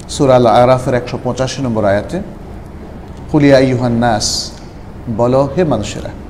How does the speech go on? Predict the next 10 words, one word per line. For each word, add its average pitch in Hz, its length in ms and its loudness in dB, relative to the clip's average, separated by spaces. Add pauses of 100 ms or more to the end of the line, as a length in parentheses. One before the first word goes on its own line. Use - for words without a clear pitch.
(760)
এ 127 120 0
কথা 135 280 2
বলে 131 640 4 (800)
যে 123 140 0
নির্দেশ 127 580 2
জারি 123 280 2
করেছেন 127 360 0
আল্লাহ 107 260 -2
সেটি 127 260 -6
হচ্ছে, 131 360 -6